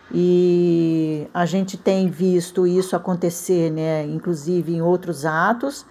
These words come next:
né, essa forma agressiva de não só policial, mas também de outras pessoas da sociedade, né, se manifestarem de forma agressiva.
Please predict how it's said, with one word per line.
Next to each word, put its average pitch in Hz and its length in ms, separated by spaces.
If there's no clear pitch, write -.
né, 185 220
essa 160 1000
forma 175 280
agressiva 175 920
de 156 300
não 220 200
só 190 440
policial, 165 800
mas 165 240
também 170 460
de 156 240
outras 196 480
pessoas 165 540
da 156 100
sociedade, 160 800
né, 170 120
se 170 120
manifestarem 165 840
de 160 80
forma 160 240
agressiva. 175 760